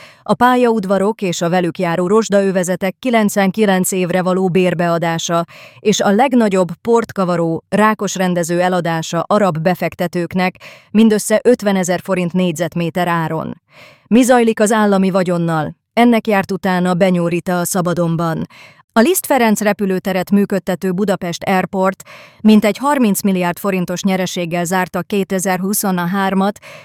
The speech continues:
kétezer-huszonnégyben minden korábbi rekordot megdöntött az utasszám tekintetében, ahogyan idén is kiemelkedő év várható,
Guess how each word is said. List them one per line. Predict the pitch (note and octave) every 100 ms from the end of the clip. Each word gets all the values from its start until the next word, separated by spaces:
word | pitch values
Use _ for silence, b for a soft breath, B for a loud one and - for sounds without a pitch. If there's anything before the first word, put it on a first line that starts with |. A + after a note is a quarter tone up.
| B
kétezer-huszonnégyben | - D#4 C#4 G#3+ G3 F#3 A3+ A#3 A3+ G3+ F3+ G3+ G3+ F#3 G#3+ A#3+
minden | A#3 A3 F#3+ F#3
korábbi | G#3 F#3 E3+ F#3
rekordot | F#3 - F3+ F3+ F3
megdöntött | F#3+ E3+ F#3 F3 F#3+ F#3+
az | F3+
utasszám | F#3 F3+ - F#3 F3
tekintetében, | G3 F#3+ F#3+ F3+ F#3 G3 F#3+ A3 C4+ B B B
ahogyan | - A#3+ B3 B3+
idén | A3 A3 G3+
is | F#3+
kiemelkedő | - G3+ F#3 F3+ F3+ F3+ F3+
év | F3+ F#3 E3
várható, | F3+ F3+ G3 G3+ A#3+